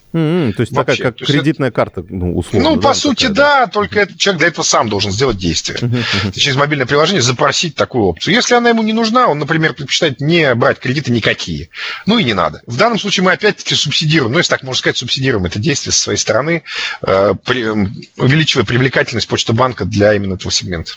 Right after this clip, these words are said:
Speaker 1: Мгм. А как стать клиентом? А, соответственно, сейчас,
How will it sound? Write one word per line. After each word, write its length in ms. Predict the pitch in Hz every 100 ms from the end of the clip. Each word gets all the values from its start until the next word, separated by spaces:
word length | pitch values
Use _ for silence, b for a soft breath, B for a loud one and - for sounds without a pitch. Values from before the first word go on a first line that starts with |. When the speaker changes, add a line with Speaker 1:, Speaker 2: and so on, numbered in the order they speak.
| -
Speaker 1:
Мгм. 180 | - 123 B B 226 165
А 160 | 110 95
как 280 | 180 196
стать 280 | - 165 156
клиентом? 640 | - 131 135 113 95 80 -
А, 320 | 92 92 90 -
соответственно, 400 | 110 123 113 98
сейчас, 420 | 104 147 127